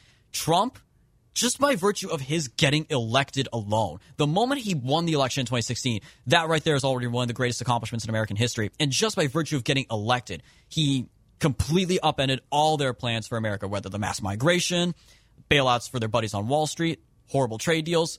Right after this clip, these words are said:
outsourcing of American jobs, what have you. He came in and kicked over the table and said, "Your party is over. The people are back in charge."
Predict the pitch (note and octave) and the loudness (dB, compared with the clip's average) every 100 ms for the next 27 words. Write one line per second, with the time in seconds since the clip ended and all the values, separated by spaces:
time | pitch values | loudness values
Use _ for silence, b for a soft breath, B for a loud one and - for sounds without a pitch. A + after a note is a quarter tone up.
0 | - B2 - B2+ A2+ G#2+ G#2 A2 E3+ E3+ | -2 -2 -2 -6 -4 -4 -4 0 2 2
1 | B2 D#3+ D#3+ B2+ G2 b b b b E3+ | 0 2 2 0 -6 b b b b -4
2 | G#3 B3 D4 G#3 D#3+ D#3+ b b - C#3 | -2 2 2 4 2 0 b b -2 -2
3 | - - G3 F#3 - - _ - D#3+ D3 | -2 0 0 0 -4 -18 _ 0 2 4
4 | D#3+ D3 B2+ C3+ D3 B2+ G#2+ G#2+ B2+ A#2+ | 0 0 0 0 0 0 0 -2 -2 -4
5 | - B2 G#2 b b A#2 D3 F#3+ E3+ D#3+ | 0 0 0 b b 2 2 2 2 2
6 | D3 C3 - C#3 C#3+ B2 A2+ A#2 - C#3 | 2 -2 -2 -2 0 -2 -4 -4 -2 -2
7 | C3 B2+ A2 A2+ G#2 A2 - G#2+ - | 2 0 2 2 2 -2 -2 -2 -4